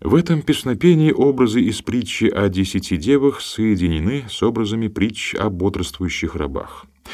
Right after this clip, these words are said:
Все эти притчи воспринимаются как содержащие призыв к духовному бодрствованию, трезвению, ожиданию страшного суда, молитве и покаянию.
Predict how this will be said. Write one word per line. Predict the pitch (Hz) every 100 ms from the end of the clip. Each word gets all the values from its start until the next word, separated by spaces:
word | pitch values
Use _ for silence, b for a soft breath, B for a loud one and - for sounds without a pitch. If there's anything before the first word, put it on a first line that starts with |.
| B B B
Все | - 180
эти | 180
притчи | 185 185 170 -
воспринимаются | 80 78 82 107 165 - -
как | 127 135 -
содержащие | 104 95 92 127 - 120
призыв | - 92 101 127
к | 90
духовному | 101 - 131 123 123
бодрствованию, | 123 131 104 - - 58 50 -
трезвению, | - 78 69 98 123 101 69 - -
ожиданию | 80 98 117 113
страшного | - 98 104 - 76
суда, | - 71 80 123
молитве | 120 117 87 104 92 104
и | - 78
покаянию. | - - 87 98 87 76 67